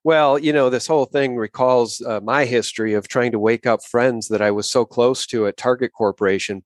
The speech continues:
buddies I played poker with. I mean, literally some of my best friends. And I would show them World Trade Center seven when I began to wake up.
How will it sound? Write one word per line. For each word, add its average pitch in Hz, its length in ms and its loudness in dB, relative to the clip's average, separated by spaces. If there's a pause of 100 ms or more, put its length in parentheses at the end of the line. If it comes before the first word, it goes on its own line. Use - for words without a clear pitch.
(120)
buddies 127 300 2
I 101 80 2
played 101 340 -2
poker 143 400 0
with. 92 340 -2
I 113 60 -4
mean, 104 160 -4
literally 123 800 0
some 170 180 -2
of 135 80 0
my 101 140 -2
best 110 280 -2
friends. 143 360 2 (320)
And 113 100 -2
I 120 60 2
would 120 120 0
show 180 280 2
them 139 180 2
World 139 240 2
Trade 135 260 0
Center 120 280 0
seven 156 340 -2
when 113 140 -2
I 104 40 -6
began 120 320 -2
to 113 60 -4
wake 107 280 0
up. 160 260 2